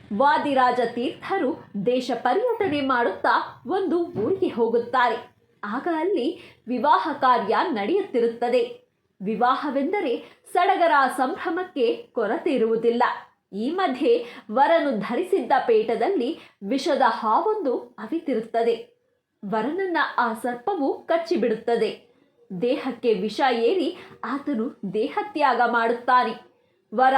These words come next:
ಮತ್ತು ವಧುವಿನ ಕಡೆಯ ಜನರು ಭೀತಿಯಿಂದ ವರ್ತಿಸಲು ಆರಂಭಿಸುತ್ತಾರೆ. ಆಗ ಅಲ್ಲಿ ನೆರೆದವರಲ್ಲಿ ಒಬ್ಬರು ವಾದಿರಾಜ ತೀರ್ಥರ ಬಗ್ಗೆ ತಿಳಿಸಿ, ಅವರಿಂದ ಈ ಸಮಸ್ಯೆಗೆ ಪರಿಹಾರ ದೊರೆಯುತ್ತದೆ ಎಂದು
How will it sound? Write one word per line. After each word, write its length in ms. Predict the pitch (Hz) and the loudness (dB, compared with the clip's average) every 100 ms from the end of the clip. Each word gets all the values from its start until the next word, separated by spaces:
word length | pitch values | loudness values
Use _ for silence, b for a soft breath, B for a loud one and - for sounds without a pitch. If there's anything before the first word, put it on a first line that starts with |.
| 262 | 4
ಮತ್ತು 460 | 240 - - 226 | 2 -4 -4 -2
ವಧುವಿನ 460 | 226 226 349 370 302 247 | 0 0 0 -2 0 -2
ಕಡೆಯ 320 | 269 233 240 | -2 0 0
ಜನರು 500 | 214 214 202 349 320 B B 185 | 0 0 0 -2 -4 B B -10
ಭೀತಿಯಿಂದ 680 | 175 190 302 - 240 214 220 | -6 -4 -4 -2 -2 0 0
ವರ್ತಿಸಲು 880 | 202 226 - - 311 269 233 226 - | 2 0 0 -2 -2 0 0 -2 -4
ಆರಂಭಿಸುತ್ತಾರೆ. 1080 | 214 262 330 269 - 254 - 240 233 - - _ _ _ _ | -4 -2 -4 -6 -4 -8 0 2 2 0 -8 _ _ _ _
ಆಗ 260 | 269 262 247 | 2 4 4
ಅಲ್ಲಿ 260 | 240 233 233 | 4 4 2
ನೆರೆದವರಲ್ಲಿ 720 | 214 233 370 392 392 330 302 | 0 -2 0 0 0 0 0
ಒಬ್ಬರು 540 | 226 214 190 359 330 B B B | 0 0 0 0 -2 B B B
ವಾದಿರಾಜ 680 | 202 269 285 294 269 247 - 240 240 | 2 4 4 2 2 2 2 0 -2
ತೀರ್ಥರ 480 | - 254 466 294 262 | -4 -6 -6 -6 -4
ಬಗ್ಗೆ 340 | 196 233 - 202 | -2 -2 -2 -2
ತಿಳಿಸಿ, 720 | 208 196 339 269 330 - - _ | -2 -2 -2 -4 -4 -8 -18 _
ಅವರಿಂದ 440 | 233 311 392 311 277 240 - | -6 -2 -2 2 2 0 -2
ಈ 100 | 240 | -4
ಸಮಸ್ಯೆಗೆ 800 | 226 226 311 - 311 247 214 302 | -2 -2 -2 -4 -4 -2 0 -2
ಪರಿಹಾರ 760 | - _ 254 269 381 427 381 269 202 | -4 _ 0 0 0 0 2 0 -2
ದೊರೆಯುತ್ತದೆ 580 | 220 320 453 - 285 269 | 0 0 0 -2 -4 -2
ಎಂದು 460 | 247 302 440 277 | -4 -4 -2 -4